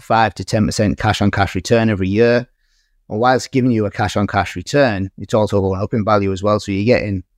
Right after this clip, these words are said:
we call it the double edged feather, 'cause it's not a double edged sword. You're getting capital growth and you're getting a return on your cash as well. So it just, for me, it doesn't get any better.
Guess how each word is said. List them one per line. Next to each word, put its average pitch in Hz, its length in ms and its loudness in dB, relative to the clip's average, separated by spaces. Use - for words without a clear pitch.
we 101 160 -4
call 104 180 2
it 82 100 -4
the 92 100 -2
double 101 260 0
edged 95 160 -4
feather, 113 340 0
'cause 101 120 -6
it's 98 100 -4
not 110 120 0
a - 40 -2
double 101 200 0
edged 92 140 -2
sword. 113 340 2
You're 120 180 0
getting 233 120 0
capital 123 300 0
growth 120 280 0
and 107 80 -2
you're 107 60 -4
getting 113 180 0
a 104 40 -2
return 107 360 0
on 98 80 -2
your 92 80 -2
cash - 320 -4
as 98 120 -2
well. 117 200 4
So 120 160 2
it 110 100 0
just, - 220 -4
for 113 100 -8
me, 156 180 4
it 117 80 0
doesn't 117 180 0
get 104 100 0
any 90 160 -4
better. 131 420 -2